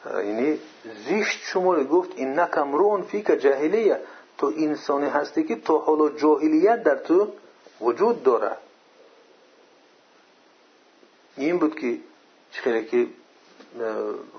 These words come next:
در قصه معروف است و می‌دونید ابوذر غفاری سرش رو روی زمین ماند و گفت که تا این بلال پایش را، اون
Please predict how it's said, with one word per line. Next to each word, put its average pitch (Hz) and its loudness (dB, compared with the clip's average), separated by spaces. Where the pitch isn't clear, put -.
در 107 0
قصه 113 -4
معروف 113 0
است 160 -2
و 113 0
می‌دونید 113 0
ابوذر 107 -2
غفاری 139 -4
سرش 202 -4
رو 135 2
روی 120 0
زمین 117 -4
ماند 120 -6
و 101 -2
گفت 151 -2
که 131 -10
تا 175 2
این 135 -4
بلال 120 2
پایش 156 2
را، 110 2
اون 120 -2